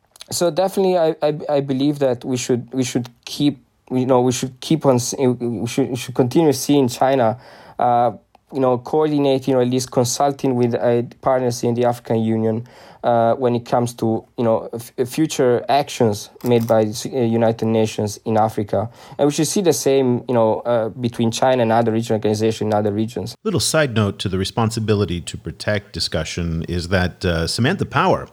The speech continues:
Speaker 2: who was then in the Obama administration, one of the biggest advocates for R two P and very much involved in the Libya decision, uh, was just confirmed by the Senate to be the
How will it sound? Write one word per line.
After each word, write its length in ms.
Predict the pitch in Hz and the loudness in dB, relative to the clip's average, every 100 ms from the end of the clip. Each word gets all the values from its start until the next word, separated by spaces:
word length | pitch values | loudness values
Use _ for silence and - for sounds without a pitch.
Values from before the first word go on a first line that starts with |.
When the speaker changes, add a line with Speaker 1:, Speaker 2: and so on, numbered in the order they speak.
| - 107 | -12 -4
Speaker 2:
who 320 | 110 98 98 | -2 0 -2
was 440 | 82 95 90 - - - - - | -2 -2 -2 -6 -14 -20 -20 -6
then 200 | 123 127 | -2 0
in 100 | 113 | 2
the 80 | 107 | 0
Obama 300 | 101 123 131 | 2 2 2
administration, 600 | 101 95 - 101 - 104 | 0 -2 -2 -4 -2 -2
one 100 | 104 | -2
of 60 | |
the 60 | 92 | -2
biggest 300 | 147 131 - | 0 -2 -2
advocates 560 | 113 131 127 - 98 - | -2 0 -2 -2 -4 -6
for 420 | - 139 143 - | -6 0 2 2
R 120 | 113 | 0
two 240 | 113 - 92 | 0 -2 -4
P 360 | - 117 101 | -2 0 0
and 240 | 95 90 90 | -2 -4 0
very 280 | 120 135 | 2 4
much 360 | 110 95 - - | 2 0 -4 -8
involved 600 | 101 95 95 110 107 - | -4 -2 0 0 0 -2
in 100 | 95 | -4
the 100 | 92 | -2
Libya 240 | 104 110 | -2 -2
decision, 600 | 95 95 98 98 98 78 - | -4 -4 -4 -2 -4 -6 -4
uh, 140 | 104 | -2
was 140 | 107 - | 0 0
just 160 | 185 | 0
confirmed 340 | 113 101 139 123 | 0 0 2 2
by 100 | 117 | 2
the 120 | 104 | 2
Senate 320 | 160 147 - | 0 0 -2
to 100 | 110 | -4
be 260 | 92 110 107 | 0 0 0
the 340 | 101 101 | -2 -2